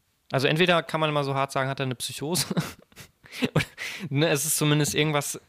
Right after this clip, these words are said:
ist im Kopf dann ja falsch, wenn er das wirklich geglaubt hat. Einfach. Also ich finde das halt auch so krass im Buch umgesetzt.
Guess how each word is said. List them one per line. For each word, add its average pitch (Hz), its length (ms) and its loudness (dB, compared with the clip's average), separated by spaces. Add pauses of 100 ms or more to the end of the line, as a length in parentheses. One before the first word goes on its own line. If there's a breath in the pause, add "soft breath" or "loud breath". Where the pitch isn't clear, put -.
ist 139 140 -6
im 135 140 -4
Kopf - 240 -4
dann 131 200 2
ja 123 100 2
falsch, - 500 -2
wenn 120 120 -2
er 120 80 2
das 120 200 0
wirklich 120 300 -8
geglaubt - 440 -10
hat. - 180 -16 (200)
Einfach. - 420 -14 (240)
Also 127 300 0 (360 loud breath)
ich - 60 -10
finde 180 140 4
das 165 80 0
halt 165 120 2
auch 151 80 2
so 151 100 -2
krass - 360 0
im 143 100 0
Buch 156 200 -4
umgesetzt. 147 600 -2